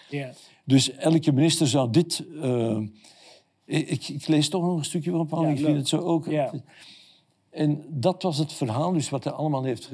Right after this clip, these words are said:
Speaker 2: eh,
Speaker 1: Ja.
Speaker 2: verteld. En van een volk waar ik ooit met zoveel bewondering en met zoveel respect naar opkeek, tot ik mij langzaam realiseerde dat het slechts een zielig en verdwaald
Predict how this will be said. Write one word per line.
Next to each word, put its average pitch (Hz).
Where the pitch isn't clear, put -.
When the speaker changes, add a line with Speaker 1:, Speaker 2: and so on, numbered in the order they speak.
Speaker 2:
eh, 120
Speaker 1:
Ja. 160
Speaker 2:
verteld. 143
En -
van 139
een 107
volk 180
waar 147
ik 113
ooit 185
met 131
zoveel 156
bewondering 143
en 120
met 101
zoveel 143
respect 131
naar 110
opkeek, -
tot 147
ik 151
mij 135
langzaam 156
realiseerde 135
dat 117
het 117
slechts -
een 110
zielig 151
en 143
verdwaald 117